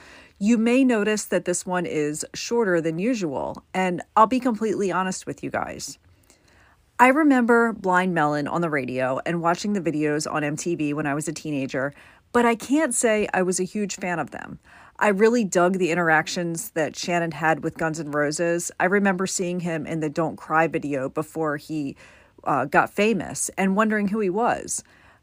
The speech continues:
I usually cover true crime cases and disappearances, and it's rare that I do biography type of coverage. What I'm getting at is that I didn't really feel a connection with this one like I did when I covered Lane Staley and Dead from Mayhem.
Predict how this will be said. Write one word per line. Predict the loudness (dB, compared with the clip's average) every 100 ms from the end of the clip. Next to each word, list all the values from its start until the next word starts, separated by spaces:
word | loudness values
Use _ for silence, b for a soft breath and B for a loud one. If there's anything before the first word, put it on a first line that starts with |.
| b
I | 2
usually | 4 4 2 2 0
cover | 0 2 4 2
true | 0 -4 -2 -2
crime | -2 -2 0
cases | -2 -2 0 -2 -2
and | -6
disappearances, | -6 -6 -6 -4 -2 -2 -2 -2 0 -4 -2
and | 0
it's | 0 -2
rare | 2 4 4
that | 2 2
I | 0
do | 0 0 0 -2 B B B _
biography | 6 8 6 6 0 -2 -2 -2
type | -4 -6 -4 -4
of | -8
coverage. | -6 -2 0 -2 -4 -10 B B B -12
What | 4 8 8
I'm | 6
getting | 4 2 2
at | 2 2
is | 2
that | 2 2
I | 2 0
didn't | 0 -4 -2 -2 0
really | 2 2
feel | 2 0 0 -2
a |
connection | -6 -6 -6 -6 -4
with | -4
this | -2 -6 -4
one | -4 -4
like | -4
I | -4
did | -2 -2 -2
when | -4
I | -6
covered | -6 -2 -2 -2
Lane | -4 -4
Staley | -4 -2 -2 -2 -4 -6
and | -4 -4 -2
Dead | -2 -2
from | -4 -4
Mayhem. | -2 -4 -4 -4 -6